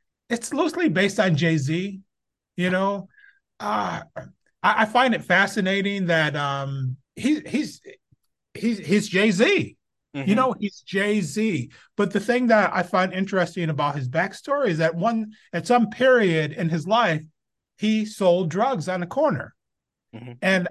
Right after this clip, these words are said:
Speaker 1: I wanna know what happened to the people that he sold drugs to. What,
Speaker 2: Oh, wow.
Speaker 1: what, what is their life? You know, like, Jay-Z has this life, but there's someone out there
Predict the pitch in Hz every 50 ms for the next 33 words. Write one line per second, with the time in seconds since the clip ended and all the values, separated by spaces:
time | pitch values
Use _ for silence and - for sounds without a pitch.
0 | - _ _ 185 226 262 277 285 277 247 208 208 214 214 202 196 202 175 156 -
1 | 196 190 208 214 214 202 175 170 160 156 - 165 156 156 - - 214 208 208 -
2 | 175 170 160 147 143 135 131 - _ _ _ _ - 170 165 151 - 208 196 190
3 | 190 - - 202 170 170 151 127 147 151 151 143 131 127 - - - 120 104 -
4 | - _ _ _ _ _ _ _ _ _ _ _ _ _ _ _ _ _ _ _
5 | _ _ _ _ _ _ _ 143 151 - 131 117 110 113 208 254 220 202 190 185
6 | - _ _ _ _ - 151 180 247 269 269 247 196 226 233 233 220 180 170 151
7 | - 151 151 143 104 101 - - - - - 165 165 160 151 151 143 - 156 160
8 | 170 196 214 - - 160 151 131 123 170 208 233 233 196 254 240 185 202 196 165
9 | - 202 226 233 233 - 202 185 180 180 180 165 170 - _ _ _ _ _ _
10 | _ _ _ 208 233 254 226 165 123 - _ _ _ _ _ _ _ _ _ _
11 | - 233 277 - - 302 311 320 302 247 220 226 202 147 175 196 254 269 - -
12 | 208 190 175 156 143 143 135 131